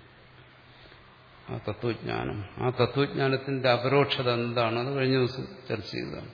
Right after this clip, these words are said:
നമ്മൾ പ്രതീക്ഷിക്കുന്നത്, നമ്മൾ ഭാവന ചെയ്യുന്നതും അല്ല. അതുകൊണ്ടാണ് അവിടെ ദൃഷ്ടവ്യ, ശ്രോതവ്യം, മന്ദവ്യ, നിധ്യാസിതവ്യ എന്ന് പറഞ്ഞിട്ട് അവിടെ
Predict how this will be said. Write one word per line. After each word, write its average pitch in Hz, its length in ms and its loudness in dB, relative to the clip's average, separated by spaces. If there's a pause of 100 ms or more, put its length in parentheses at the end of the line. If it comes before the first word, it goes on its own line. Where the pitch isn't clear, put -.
(960)
നമ്മൾ 127 440 0 (560)
പ്രതീക്ഷിക്കുന്നത്, 120 880 0
നമ്മൾ 120 240 -2 (100)
ഭാവന 117 300 2
ചെയ്യുന്നതും 117 540 -2
അല്ല. - 400 -4 (1160)
അതുകൊണ്ടാണ് 139 840 4 (760)
അവിടെ 120 380 2 (2750)
ദൃഷ്ടവ്യ, 120 460 2
ശ്രോതവ്യം, 117 800 -2
മന്ദവ്യ, 113 500 -2
നിധ്യാസിതവ്യ 117 1120 0
എന്ന് 123 200 4
പറഞ്ഞിട്ട് 120 360 2
അവിടെ 120 300 0